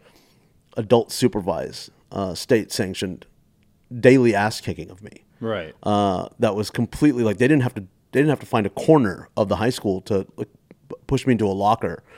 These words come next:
Speaker 1: or knock the books out of my hand. They just had to wait till two thirty, and then they could do this for three hours, uh, and knock me around as much as they wanted. And I was from that generation where if you can't beat 'em, join 'em.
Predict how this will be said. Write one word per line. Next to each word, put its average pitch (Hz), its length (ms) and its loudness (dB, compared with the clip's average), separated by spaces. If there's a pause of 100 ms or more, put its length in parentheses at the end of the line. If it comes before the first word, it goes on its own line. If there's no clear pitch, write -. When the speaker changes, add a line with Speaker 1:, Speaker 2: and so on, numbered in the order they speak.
(220)
Speaker 1:
or 113 100 2
knock 107 200 2
the - 60 -4
books 98 260 0
out 110 80 2
of 95 60 -4
my 95 80 -2
hand. 98 180 -2
They 139 60 4
just 143 120 -4
had 107 100 4
to 101 60 0
wait 98 260 -2
till 95 180 -2
two 120 220 -2
thirty, - 400 0 (840)
and 117 120 2
then 110 100 2
they 117 80 4
could 113 180 -4
do 113 140 2
this 104 160 -2
for - 140 -2
three 120 280 4
hours, - 520 -2 (280)
uh, 101 440 0
and 110 140 0
knock 95 220 -2
me 104 80 -2
around 95 260 -4
as 92 80 -10
much 98 200 -6
as 92 60 -10
they 90 60 -4
wanted. 110 380 -4
And 113 160 -4
I 127 160 2
was 135 140 2
from 127 140 -2
that 107 120 0
generation 104 640 -4
where 95 200 -4
if - 160 -18
you 113 60 -10
can't 117 220 -2
beat 113 100 -2
'em, 110 120 -2
join 107 260 -4
'em. 151 100 -10